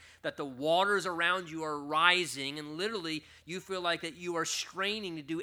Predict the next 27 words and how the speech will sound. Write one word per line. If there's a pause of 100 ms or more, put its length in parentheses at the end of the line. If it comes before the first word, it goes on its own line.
everything
you
can
just
to
keep
up,
just
to
keep
your
chin (460)
up
above
the
water,
like,
and
you
just
feel
like
you're
drowning (580)
under
your
circumstances?